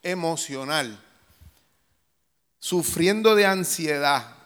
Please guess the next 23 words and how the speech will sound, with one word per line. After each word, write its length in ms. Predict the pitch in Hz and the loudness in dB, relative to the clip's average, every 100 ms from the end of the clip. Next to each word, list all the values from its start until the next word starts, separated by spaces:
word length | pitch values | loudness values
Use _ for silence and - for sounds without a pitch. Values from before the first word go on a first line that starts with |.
| _ _ _ _ _ _ _ _ _ _ _ _ _ _ _ _ _ _ _ _ _ _ _ _ _ _ _ _ _ _ _ _ - | _ _ _ _ _ _ _ _ _ _ _ _ _ _ _ _ _ _ _ _ _ _ _ _ _ _ _ _ _ _ _ _ -2
pues 180 | 185 | 0
me 180 | 214 214 | 2 2
llamaron 600 | 202 190 190 220 247 240 | 4 4 6 4 4 2
un, 320 | 220 214 220 170 | 0 -4 -6 -6
una 240 | 196 214 | 0 0
noche 480 | 208 202 214 - 160 | 0 0 -2 -2 -4
esta 240 | 165 - | -2 -4
semana 580 | 175 196 165 156 175 165 - _ _ _ _ _ | -2 -2 -2 -2 -2 -6 -16 _ _ _ _ _
para 440 | - 160 160 160 - | 0 2 4 2 0
que 160 | 147 | -2
o-, 180 | 147 151 | 0 -2
orara 840 | - 147 143 180 196 180 160 - _ | -2 0 4 4 4 2 0 -16 _
por 200 | 151 147 | -4 -2
una 240 | 160 190 196 | 0 -2 -2
persona 680 | 196 - 180 175 175 175 95 | -4 -6 -6 -4 -4 -6 -4
y 100 | 139 | -2
hablara 400 | 135 139 165 180 | 0 2 2 0
con 160 | 180 | -4
esta 260 | 185 180 185 | -6 -2 0
persona. 520 | 190 170 - 170 151 - - - 170 | 0 -2 0 2 0 -4 -14 -20 -6
¿Saben 360 | - 190 220 | 2 4 6
por 240 | 247 233 226 | 8 6 6
qué? 200 | 214 | 2